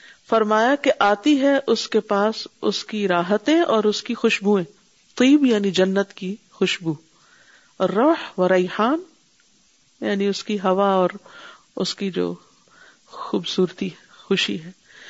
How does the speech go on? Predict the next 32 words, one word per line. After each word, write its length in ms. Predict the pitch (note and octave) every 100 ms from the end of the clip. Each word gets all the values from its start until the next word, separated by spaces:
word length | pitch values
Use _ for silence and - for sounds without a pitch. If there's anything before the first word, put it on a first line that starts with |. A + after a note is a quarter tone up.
| - - -
وَيُفْسَحُ 680 | G#3+ B3 F4 - D#4+ B3
لَهُ 320 | B3 A3+ A3+ A3
فِي 140 | A3 G#3+
قَبْرِهِ 580 | - A#3 A3+ A3 G3+
مَدَّ 340 | F#3+ G3 F3+ F3
بَصَرِهِ، 680 | E3+ F#3+ F#3 D#3+ D#3 D#3+ E3+ _ - - - _ _
اور 240 | - G#3
اس 200 | G#3+ G3+
کی 100 | -
قبر 400 | G#3+ G#3+ G#3 C4 C#4+ - - _ _ _ _ _ -
اس 220 | G#3+ -
کی 140 | A3+
نگاہوں 600 | G3 G3 F#3+ G3 G#3+ G#3+
کی 200 | G#3 G3+
انتہا 440 | F#3 F3 F3+ F#3 F#3
تک 440 | - B3 _ - - _ _ _ _ -
کھلی 260 | B3 A3+
کر 200 | - D#3+
دی 160 | D3 D#3
جاتی، 320 | E3 - - _ _ _ _ _ _ _ _ _ _ _ _ _ _ _ _ _ -
یعنی 180 | F#3 F3+
دور 720 | E3 A3+ A#3 A#3 A3+ A3 G#3+
دور 280 | F#3 F#3+ F#3+
تک 320 | F3+ F#3 - -
اس 200 | F3 -
کو 100 | E3+
نظارے 400 | E3+ E3+ E3+ F3
نظر 280 | E3 E3
آ 140 | D#3+ D#3
رہے 80 | D#3
ہوتے 240 | D#3 -
ہیں 140 | E3+